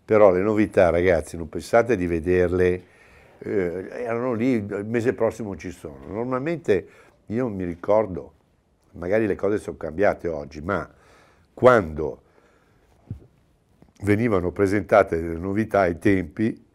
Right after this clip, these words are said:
mi dicevano: "Guarda che le novità per essere presenti al pubblico bisogna aspettare come la gestazione di un bambino, quindi ci vogliono i nove mesi da quando tu li vedi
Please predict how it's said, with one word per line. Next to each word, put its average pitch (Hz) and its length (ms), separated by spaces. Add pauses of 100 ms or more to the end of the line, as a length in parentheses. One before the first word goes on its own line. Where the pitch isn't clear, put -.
(600)
mi 107 120
dicevano: 101 480
"Guarda 95 280
che 92 320
le 104 160
novità 113 420
per 107 180
essere 90 460 (720)
presenti 101 520
al 123 100
pubblico 113 800 (2750)
bisogna 113 460
aspettare 131 640
come 120 260
la 104 300
gestazione 101 500
di 104 60
un 92 60
bambino, 82 540
quindi 87 300
ci - 140
vogliono 98 220
i 101 40
nove 104 240
mesi 104 320
da 95 120
quando 92 280
tu 95 140
li 92 100
vedi 92 480